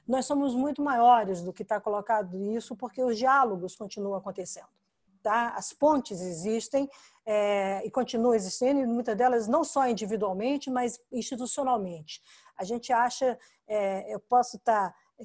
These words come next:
criando problemas, por exemplo, é, com as, ah, relações bilaterais, não só com os Estados Unidos, com a Europa, mas eu tô discutindo, por exemplo, parcerias,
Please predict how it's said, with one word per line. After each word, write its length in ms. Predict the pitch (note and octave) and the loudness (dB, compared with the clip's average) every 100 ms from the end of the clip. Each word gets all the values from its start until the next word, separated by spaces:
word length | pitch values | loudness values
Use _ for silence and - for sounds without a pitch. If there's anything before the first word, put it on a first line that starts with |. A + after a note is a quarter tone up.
| - | -6
criando 420 | A#3 A#3 D4+ C#4 | 2 2 2 0
problemas, 520 | C#4 G#3 A3+ A3+ G3 | 0 2 2 0 -4
por 160 | - G#3 | -4 -4
exemplo, 480 | F#3 A3 G#3+ G3+ F#3 _ _ | -2 -4 -6 -8 -8 _ _
é, 400 | G#3 G3 F#3 F#3 - | 0 2 2 -2 -6
com 400 | - G3+ F#3+ F#3 | 0 0 0 -4
as, 320 | - F#3 - - | -6 -6 -8 -10
ah, 180 | F3 - | -12 -10
relações 500 | E3 G#3+ F#3+ A#3+ G#3+ | -4 -2 -2 -2 -2
bilaterais, 880 | A3 G#3+ G#3+ G3 A#3 C4 A3 F#3 - _ _ - | 0 -2 -2 -2 0 0 -2 -4 -10 _ _ -10
não 140 | A3+ | -6
só 120 | A#3 B3 | 0 0
com 60 | |
os 40 | - | 2
Estados 240 | A3+ F#3 | 2 2
Unidos, 240 | A3+ A#3+ - | 0 0 -2
com 120 | G#3+ | -2
a 20 | |
Europa, 440 | F#3+ B3+ D#4 C4 | 2 4 4 0
mas 200 | G#3+ A#3 | -2 -2
eu 60 | C4+ | -2
tô 120 | D#4+ | -2
discutindo, 560 | D4+ - E4 - C#4+ B3 | -4 -6 -6 -2 -2 0
por 160 | B3 | 0
exemplo, 280 | A3 G#3 B3+ | 0 0 -4
parcerias, 680 | C4+ B3 C#4+ G#3+ A3+ C4 - | -4 -4 -2 0 0 0 -2